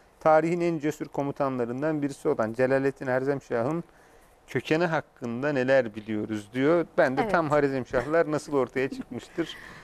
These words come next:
Speaker 1: diyecektim.
Speaker 2: Ee, hemen buradan başlayalım o zaman.
Speaker 1: Buyurun lütfen.
Speaker 2: Şimdi, e, Harizmşahlardan önce bu coğrafyada, e, ilk olarak, e, üç yüz beş dokuz yüz doksan beş yıllar arasında,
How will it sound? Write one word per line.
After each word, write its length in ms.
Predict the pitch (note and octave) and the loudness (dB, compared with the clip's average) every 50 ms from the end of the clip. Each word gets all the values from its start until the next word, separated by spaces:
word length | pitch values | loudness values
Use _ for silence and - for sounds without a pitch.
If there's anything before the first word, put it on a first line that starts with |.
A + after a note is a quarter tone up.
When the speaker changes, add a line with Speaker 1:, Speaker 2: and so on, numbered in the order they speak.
| - - - - | -20 -16 -6 0
Speaker 1:
diyecektim. 640 | C#3+ D3 C3+ A2+ G2 A2+ - - _ - F3 F3+ F3+ | 2 2 2 2 2 -2 -6 -6 _ -8 -6 -2 0
Speaker 2:
Ee, 340 | G#3 G3+ G3 G3 G3+ - - - - | 2 2 2 2 0 -2 -6 -10 -4
hemen 400 | A3+ B3 C4+ C4 A#3 A3+ A#3+ A3+ | 0 2 2 4 4 2 2 0
buradan 360 | B3+ B3 G#3 G#3+ B3 C4+ C#4+ | -2 0 2 4 4 6 6
başlayalım 540 | C4 B3 B3+ - - A#3+ A3 G3+ F#3 F3+ F3+ | 6 4 4 2 2 2 2 2 2 0 -2
o 80 | F3+ F3+ | -4 -4
zaman. 300 | E3 F3 G3 A3 C4 D#4+ | -4 -2 0 2 2 2
Speaker 1:
Buyurun 260 | C3+ A#2 A2 G#2+ G2+ | 0 -2 -4 -8 -12
lütfen. 260 | - - - - A2+ - - - - - - | -14 -18 -20 -20 -20 -20 -20 -20 -20 -20 -14
Speaker 2:
Şimdi, 280 | - - - D4+ D4 D#4+ | -6 2 4 4 6 6
e, 640 | D#4 D#4 D4 C4 B3 A3+ A#3 A3+ A3+ A3+ A3+ A#3 A3+ - - - | 6 6 6 8 8 8 10 10 8 8 6 6 2 0 -2 -8
Harizmşahlardan 1200 | - - C4 C4+ C#4+ C#4 D4 D#4 C#4+ - D4 C#4 C4 B3+ C#4 C4+ C4 C4 B3+ D#4 D#4+ D4+ - A#3 | -4 2 4 4 4 6 4 4 4 4 4 2 2 4 4 4 4 4 2 0 0 0 -2 -4
önce 440 | A3 G#3 G3 F#3+ F3 - D4 G4+ - _ _ _ _ _ _ - - - _ _ _ _ - | -6 -4 -6 -6 -4 -4 -4 -4 -4 _ _ _ _ _ _ -20 -20 -20 _ _ _ _ -16
bu 240 | A#3 G#3+ G#3+ C4+ D#4+ | -10 -2 2 2 4
coğrafyada, 840 | C#4+ C#4 B3 A3 G#3 G3+ F#3+ - - - F#3 E3+ F3 B3+ D4 G#4 A4 - _ _ _ _ _ _ _ - | 6 6 4 6 4 2 2 0 -2 -4 -4 -2 0 0 0 0 0 -4 _ _ _ _ _ _ _ -10
e, 360 | - G3+ G3+ G3 F#3+ F#3+ F#3+ G3+ | -6 -2 0 0 0 0 0 0
ilk 240 | C#4 D4+ D4+ C#4+ - B3 | 2 2 0 2 2 2
olarak, 440 | A3+ G#3 G#3 A#3+ D4 E4 - - - _ _ _ _ - - _ _ - | 2 4 4 2 2 0 -2 -6 -18 _ _ _ _ -20 -20 _ _ -4
e, 480 | - G3 G3+ G3 G3 G3 G3 G3 F#3+ F#3+ G3 F#3+ - - - - - - _ _ - | -2 0 2 4 4 4 4 2 2 -2 -4 -6 -8 -12 -18 -20 -20 -20 _ _ -4
üç 280 | C4 B3 - - - | -4 -4 -4 -4 -6
yüz 180 | C4 A#3+ A3+ A3+ | -6 -4 0 0
beş 260 | C4+ C#4 C4+ - - | 0 0 0 -2 -2
dokuz 320 | B3 A3+ - - A#3+ A3 A3 | -2 -2 0 -2 -4 -2 -4
yüz 220 | A#3+ A#3 A3+ - | -6 -8 -4 -2
doksan 400 | - A3+ A3 - - A#3+ A3+ A#3 | -2 -2 -2 -2 -2 -2 0 0
beş 240 | A#3 A#3+ - - - | 0 0 0 -2 -4
yıllar 240 | G#3+ F#3+ F#3 F#3 F3 | -4 -2 0 0 0
arasında, 640 | F3 F3 E3+ F3 - - - F#3 F3+ F#3+ C4 D4+ E4+ | 0 -2 -4 -6 -8 -8 -6 -6 -2 0 0 0 0